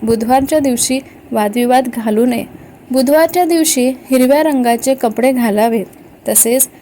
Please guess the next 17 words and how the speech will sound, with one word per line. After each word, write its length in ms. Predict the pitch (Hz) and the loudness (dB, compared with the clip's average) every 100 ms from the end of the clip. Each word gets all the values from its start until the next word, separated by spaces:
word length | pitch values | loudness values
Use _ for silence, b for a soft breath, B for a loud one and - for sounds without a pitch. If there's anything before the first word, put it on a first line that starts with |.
| B 240 | B -4
बुधवारच्या 560 | 240 240 269 285 339 | -2 2 2 4 2
दिवशी 460 | 302 240 226 262 233 | 2 0 0 -2 0
जर 160 | 233 | -2
का 160 | 240 254 | 0 -2
तुम्हाला 400 | 254 240 240 233 | 0 -2 0 0
दान 340 | 226 240 285 | 2 2 0
करायचे 460 | 311 294 247 226 233 | 0 0 0 -2 -2
झाल्यास 480 | 220 208 208 247 - - | -2 -2 0 -2 -4 -4
हिरव्या 340 | 262 262 294 330 | 0 2 2 2
वस्तूंचे 540 | 269 - 247 240 262 | 0 0 -2 0 -2
दान 320 | 233 220 226 | 0 -2 -2
करावे, 400 | 262 240 226 208 208 B B B | -2 -2 -2 -4 -6 B B B
जसे 240 | 277 294 320 | -2 0 0
की 120 | 320 | 0
हिरव्या 420 | 302 269 240 277 | 0 2 2 2
मुगाची 460 | 294 262 247 247 262 | 2 2 0 0 -2
डाळ, 320 | 233 220 | 0 0